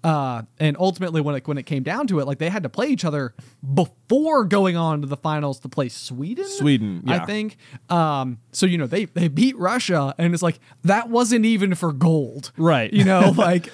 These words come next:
Speaker 1: that, that was just, I mean, it's the feat. It's like, that is, like, like, in the movie, I don't even think they show the game against Sweden at all.
Speaker 2: Yeah, they just, like, reference it and is like, "Yeah, my boys went on to win against Sweden in the next round for the gold,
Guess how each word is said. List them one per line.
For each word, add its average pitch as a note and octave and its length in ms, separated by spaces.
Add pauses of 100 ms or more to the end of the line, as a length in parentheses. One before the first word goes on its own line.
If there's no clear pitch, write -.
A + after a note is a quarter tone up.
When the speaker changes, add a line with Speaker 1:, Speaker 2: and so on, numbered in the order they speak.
Speaker 1:
that, G3 240 (260)
that G#3 200
was A3 120
just, F#3+ 200
I A3 60
mean, A3 140
it's G#3 100
the E3+ 100
feat. F3+ 340
It's E3 120
like, E3 160
that F#3+ 340
is, F#3+ 320
like, D#3+ 180 (140)
like, D#3+ 240 (100)
in G#3+ 120
the G3 60
movie, G3+ 340
I - 20
don't D#3+ 120
even E3+ 100
think E3 100
they D3+ 80
show F3+ 400
the D3 80
game D3+ 280
against C3 360
Sweden D3 380
at A#2+ 100
all. B2+ 320
Speaker 2:
Yeah, D#3 260
they C3 160
just, C#3 200
like, C3+ 140
reference A#2 200
it A2 260
and G2+ 200
is G#2 120
like, G2+ 220
"Yeah, D#3 240
my C#3 160
boys C#3+ 300
went C#3 180
on D3 240
to D3 80
win C#3+ 320
against D3 380
Sweden G#2+ 400
in G#2 80
the A#2 80
next B2+ 260
round C3 240
for D#3+ 80
the D3+ 80
gold, F2+ 440